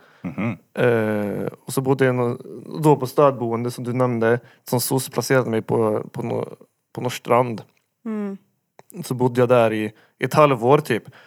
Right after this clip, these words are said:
Speaker 2: Och där var det ju personal dygnet runt. Man, det är liksom två lägenhetshus som de har bara slagit ner väggen emellan, så det blir liksom ett enda stort lägenhetshus.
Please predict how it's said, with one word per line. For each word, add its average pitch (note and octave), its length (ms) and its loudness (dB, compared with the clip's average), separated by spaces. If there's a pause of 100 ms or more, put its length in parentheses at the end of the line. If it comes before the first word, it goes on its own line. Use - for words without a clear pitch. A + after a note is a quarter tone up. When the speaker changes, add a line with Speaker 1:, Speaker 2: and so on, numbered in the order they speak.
(300)
Speaker 2:
Och C3+ 120 0
där C#3 160 8
var C#3+ 180 6
det C3+ 60 4
ju C3+ 60 2
personal C#3 500 4
dygnet C3 260 4
runt. A#2+ 240 0
Man, B2+ 360 2
det C3+ 100 4
är C3+ 40 8
liksom C3 200 0
två C#3+ 240 4
lägenhetshus C#3 840 4
som C3+ 100 -2
de C3 100 2
har B2+ 100 4
bara B2+ 220 4
slagit B2 320 -2
ner B2 160 0
väggen A#2+ 320 0
emellan, B2+ 340 4
så B2 80 -4
det A#2 100 -8
blir B2+ 140 2
liksom A#2+ 200 -4
ett C3 220 -6
enda B2+ 220 -2
stort - 280 -6
lägenhetshus. A#2+ 640 0